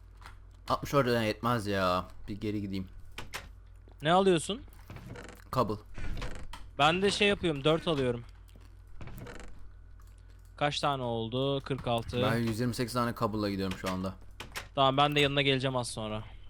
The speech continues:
Speaker 2: Oğlum ya, ben çok dikkatsiz bir adamım abi.
Speaker 1: Abi haritaları siktin ya.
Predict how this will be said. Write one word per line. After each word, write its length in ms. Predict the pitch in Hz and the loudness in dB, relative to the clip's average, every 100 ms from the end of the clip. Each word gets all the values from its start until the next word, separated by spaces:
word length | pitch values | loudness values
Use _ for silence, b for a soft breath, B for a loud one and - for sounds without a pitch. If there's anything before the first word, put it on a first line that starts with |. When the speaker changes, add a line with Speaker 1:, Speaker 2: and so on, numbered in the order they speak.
| b - - - - - - - - - - - - - - - | b -14 -16 -14 -16 -16 -18 -18 -18 -20 -20 -20 -20 -20 -14 2
Speaker 2:
Oğlum 280 | 151 151 135 | 4 4 4
ya, 520 | 120 113 107 107 113 120 | 4 4 4 2 0 -4
ben 160 | 139 160 | 0 2
çok 220 | 185 180 | 2 0
dikkatsiz 520 | 156 - 151 - 139 | -2 0 0 0 -4
bir 60 | 127 | 0
adamım 280 | 113 110 104 | 0 -2 -2
abi. 240 | 104 101 101 - - - - - - - - | -2 -2 -4 -10 -18 -18 -16 -18 -20 -16 -2
Speaker 1:
Abi 180 | 107 98 | 0 0
haritaları 400 | 104 98 104 101 | -2 -4 -4 -4
siktin 300 | - - 107 | -8 -10 -6
ya. 220 | 95 80 | -6 -6